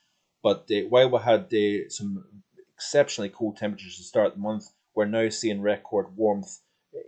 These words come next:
Eastern China, the Koreas, Japan, et cetera. Look at what is going on over the far north of, uh, North America and Greenland.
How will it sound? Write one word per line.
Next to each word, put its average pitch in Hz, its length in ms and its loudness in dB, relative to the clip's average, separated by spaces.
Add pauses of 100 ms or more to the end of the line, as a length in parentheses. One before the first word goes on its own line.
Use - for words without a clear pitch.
Eastern 110 320 -8
China, 101 400 -2
the 90 80 -12
Koreas, 101 440 -4
Japan, 101 600 -6
et - 120 -20
cetera. 104 380 -6
Look 110 280 -12
at - 140 -8 (200)
what 107 260 -6
is 95 120 -20
going 107 160 -6
on 107 280 -4
over 104 240 -8
the 98 220 -12 (140)
far 110 360 4
north 104 460 -2 (480)
of, 107 340 0 (140)
uh, 98 240 -6
North 101 260 -4
America 101 600 -2
and 98 140 -12
Greenland. 101 480 -4